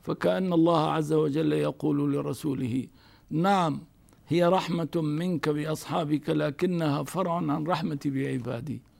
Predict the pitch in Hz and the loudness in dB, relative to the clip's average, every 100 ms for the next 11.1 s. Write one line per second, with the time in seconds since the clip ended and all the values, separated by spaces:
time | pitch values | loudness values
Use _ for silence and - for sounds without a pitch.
0 | - - - - 156 156 185 156 170 190 | -20 -20 -6 2 4 4 2 2 4 6
1 | 202 180 190 180 156 180 156 139 151 131 | 6 4 4 2 2 2 2 2 2 0
2 | 139 131 131 113 - 117 - _ - - | -2 -2 -6 -8 -8 -12 -16 _ -20 -20
3 | - - - - - - - 180 170 160 | -20 -20 -20 -20 -20 -2 -2 0 0 0
4 | 165 165 - 175 151 143 139 - 135 123 | 0 -4 0 2 2 0 -4 -4 -4 -4
5 | 92 117 117 - _ _ _ _ _ _ | -10 -12 -16 -20 _ _ _ _ _ _
6 | _ _ - - _ - 147 - 185 175 | _ _ -20 -20 _ -2 -2 2 0 2
7 | 175 185 190 185 _ _ _ _ _ _ | 0 0 -2 -8 _ _ _ _ _ _
8 | _ _ - - _ _ 147 160 160 170 | _ _ -20 -20 _ _ -2 2 2 2
9 | 175 175 151 147 165 151 - 147 139 147 | 0 0 -2 0 -2 -4 -4 -4 -2 -4
10 | 143 131 135 - 131 131 131 135 _ - | -4 -4 -8 -8 -4 -4 -4 -8 _ -20
11 | - | -20